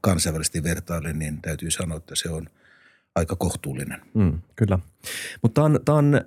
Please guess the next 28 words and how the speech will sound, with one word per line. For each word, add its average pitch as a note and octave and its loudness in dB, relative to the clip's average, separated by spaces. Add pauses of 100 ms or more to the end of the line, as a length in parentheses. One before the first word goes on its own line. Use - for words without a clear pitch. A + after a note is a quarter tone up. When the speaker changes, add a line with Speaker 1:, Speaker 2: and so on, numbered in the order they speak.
Speaker 2:
mielenkiintoinen, G#2 8 (440)
öö, F#2+ 10 (2000)
konseptien A2+ 6
avioliitto, E2+ 4 (640)
jota G#2+ 4
toivoisi B2+ 6
näkevän A2 6
enemmän, F2 6 (460)
mutta G2+ 2
jota G#2+ 6
kuitenkin B2+ 6
näkee F2+ 6
yllättävän A2 6
harvoin. B2 4
Itse - -8
asiassa - 2
päinvastoin A2+ 4
vaikuttaa G2 6 (120)
siltä A2 4
välillä, F#2 6
että E2 0
talouden F#2+ 6
ja F2 6
humanismin F#2 6
välillä E2+ 4
on G2 6
jonkinlainen F#2 4
kuilu. A#1+ 4